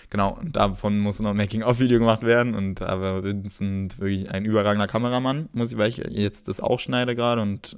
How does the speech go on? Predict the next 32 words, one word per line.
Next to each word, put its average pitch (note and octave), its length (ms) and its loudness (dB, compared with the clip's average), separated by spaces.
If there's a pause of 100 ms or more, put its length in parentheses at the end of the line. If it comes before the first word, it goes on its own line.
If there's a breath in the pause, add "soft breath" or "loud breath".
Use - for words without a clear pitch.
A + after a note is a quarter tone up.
ja, - 180 -6
erstmal G2 260 -6
Props - 580 -2
an G#2 120 -4
den G2+ 160 -4
Herr D#3+ 140 -6
Weiß. A2+ 320 -4 (840 loud breath)
Und C3 220 6
dann A#2+ 160 4
musste A2+ 320 0
das G2+ 220 -2
halt G2 160 0
alles F#2+ 360 -4
noch G2 420 -4
mit G2 280 -8
dem E3 320 -8 (100)
iPhone - 300 -4
gedreht - 300 -10
werden. - 240 -6 (520)
Worum A2 320 -8
es G#2 100 -10
dann - 140 -10
alles - 240 -12
geht, - 380 -8
dazu - 340 -12
bald - 300 -14
mehr, - 160 -14 (160)
ganz, - 400 -16
ganz - 320 -18
wichtig, - 480 -18
ganz - 240 -18
dramatisch. - 580 -18